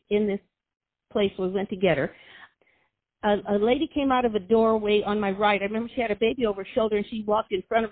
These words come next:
the waist. And the baby looked at me, and I looked at the baby, and I smiled at it, and she smiled back at me. And I told, told your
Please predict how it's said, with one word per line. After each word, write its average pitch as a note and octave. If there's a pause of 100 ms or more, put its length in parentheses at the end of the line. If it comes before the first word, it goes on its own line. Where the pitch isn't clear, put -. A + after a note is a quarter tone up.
the G3+
waist. G3+ (380)
And G#3+
the G#3
baby D4
looked F#4
at C#4+
me, C4
and B3+
I B3+
looked C#4
at -
the A#3+
baby, A3
and A3
I F3
smiled B3
at A#3+
it, A3
and A3
she A#3
smiled G#3+
back G#3+
at G3+
me. F#3+ (200)
And G3
I F#3+ (100)
told, A3 (260)
told G#3+
your F3